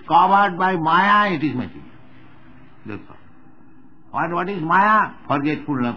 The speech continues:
of Krishna. The same water. Uh,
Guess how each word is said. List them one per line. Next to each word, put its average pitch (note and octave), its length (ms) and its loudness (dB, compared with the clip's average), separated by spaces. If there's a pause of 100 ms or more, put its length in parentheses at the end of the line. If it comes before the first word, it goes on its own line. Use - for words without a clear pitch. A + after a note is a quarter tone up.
of - 60 -20
Krishna. F#2+ 500 -12 (720)
The C#3+ 160 -8
same G#3 240 -4
water. F3 380 2 (1160)
Uh, A#2 220 -8